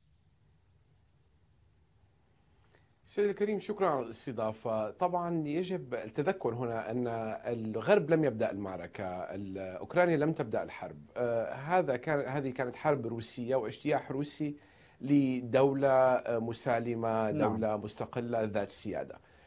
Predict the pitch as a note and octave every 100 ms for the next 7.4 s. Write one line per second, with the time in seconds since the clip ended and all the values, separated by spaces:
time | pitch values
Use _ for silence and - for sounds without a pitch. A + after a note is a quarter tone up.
0 | - - F3+ C4 C#4 F#3+ F3+ F#3+ F#3 D3
1 | - A3 - F#3 E3 D3 F3+ F3 E3 E3
2 | D#3+ D#3 - - B2 F3+ B3 A3+ C#4 D#4
3 | F3+ B2+ - D3 C3+ G#3 A3 G3 - F3+
4 | E3+ C#3+ A3+ C#4+ B3 - E3+ D#3 D3 C#3+
5 | C3+ B2 G#3+ A#3+ F3+ D3 C#3+ C#3+ - -
6 | - C4 C#4+ A3+ A3 C#4 B3 D3+ B2+ A#2+
7 | G#2+ F#2+ -